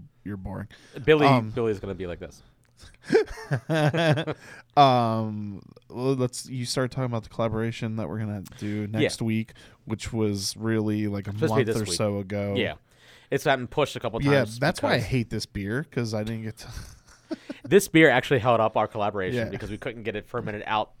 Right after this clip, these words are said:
Speaker 2: in, in time. It, it takes forever to ferment this beer just because it's so big, so it,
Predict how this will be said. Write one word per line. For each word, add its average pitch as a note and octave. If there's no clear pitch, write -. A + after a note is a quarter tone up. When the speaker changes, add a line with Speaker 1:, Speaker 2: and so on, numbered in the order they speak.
Speaker 2:
in, A2
in A2
time. F#2+
It, -
it C#3
takes E3+
forever D#3+
to C3
ferment C3
this B2
beer A2+
just F#2+
because A2
it's G2
so G#2+
big, F2+
so G2+
it, G#2